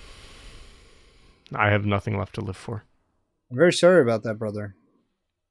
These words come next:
Speaker 1: All right, guys. Catch this. What if we ended the podcast right now?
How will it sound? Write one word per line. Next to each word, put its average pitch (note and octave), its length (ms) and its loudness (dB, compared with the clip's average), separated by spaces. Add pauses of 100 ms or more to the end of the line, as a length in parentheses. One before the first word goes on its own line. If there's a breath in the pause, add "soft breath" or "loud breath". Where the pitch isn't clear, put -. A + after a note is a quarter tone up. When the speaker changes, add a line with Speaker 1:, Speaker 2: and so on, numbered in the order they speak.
(220)
Speaker 1:
All A#2 120 0
right, G#2+ 120 2
guys. G2+ 320 0 (840)
Catch - 280 0
this. - 360 -2 (920)
What B2 380 2
if A#2+ 400 0 (840)
we B2 240 0
ended B2 280 0
the G#2+ 80 -4
podcast G2 460 0
right G2 360 0
now? F2+ 280 -4